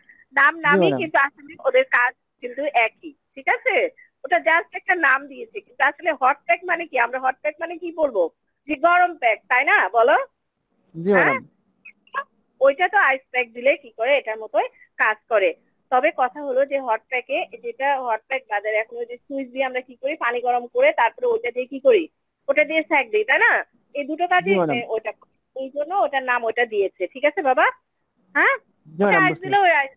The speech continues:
Speaker 1: তোমার ইয়ের মতোই কাজ করবে, সমস্যা নাই। আচ্ছা, তাহলে আমরা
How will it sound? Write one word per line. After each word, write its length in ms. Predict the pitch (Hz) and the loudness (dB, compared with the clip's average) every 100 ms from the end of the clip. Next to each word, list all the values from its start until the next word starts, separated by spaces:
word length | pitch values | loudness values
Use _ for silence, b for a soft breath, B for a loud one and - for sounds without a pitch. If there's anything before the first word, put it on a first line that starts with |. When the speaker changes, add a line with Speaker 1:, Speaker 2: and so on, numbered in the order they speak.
| _ | _
Speaker 1:
তোমার 200 | - 254 | -12 -10
ইয়ের 160 | 233 220 | -10 -10
মতোই 200 | 220 220 | -12 -10
কাজ 160 | 190 _ | -10 _
করবে, 200 | 175 185 | -16 -14
সমস্যা 340 | 226 208 - 147 | -14 -16 -18 -20
নাই। 120 | 165 _ _ _ _ | -20 _ _ _ _
আচ্ছা, 300 | 196 - _ _ _ _ _ _ _ _ _ _ _ _ _ _ _ _ _ _ _ _ _ _ _ _ _ - | -12 -12 _ _ _ _ _ _ _ _ _ _ _ _ _ _ _ _ _ _ _ _ _ _ _ _ _ -4
তাহলে 300 | 262 254 285 466 _ _ | -2 0 0 0 _ _
আমরা 280 | 233 240 262 | -4 0 2